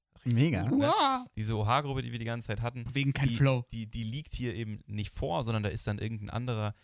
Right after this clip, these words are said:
Speaker 1: Käse dran gebaut, wo man auf jeden Fall kein, kein neues Nukleotid dranhängen kann und deswegen kommt dann hier diese Replikation eben auch zum Erliegen.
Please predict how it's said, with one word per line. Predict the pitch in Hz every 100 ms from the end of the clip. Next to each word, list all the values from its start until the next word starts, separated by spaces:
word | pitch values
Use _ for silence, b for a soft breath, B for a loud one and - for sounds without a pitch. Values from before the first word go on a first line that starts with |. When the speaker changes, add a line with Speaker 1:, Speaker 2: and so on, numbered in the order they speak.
| b b
Speaker 1:
Käse | - 127 117
dran | 107 110
gebaut, | 107 104 107 107
wo |
man | 104 104
auf | 101
jeden | 107
Fall | 101 98
kein, | - 104 101 101 b b b
kein | 104 101
neues | 101 101
Nukleotid | 107 101 98 - 123 - _ _ _ -
dranhängen | 101 110 113 110 107
kann | - 107
und | 98
deswegen | 107 104 107
kommt | 98 101 101
dann |
hier | 101
diese | 98 95 -
Replikation | 107 107 98 - 101
eben | 101 120
auch | - 101
zum | - - 131 _ -
Erliegen. | 147 185 - - 127 254 208 101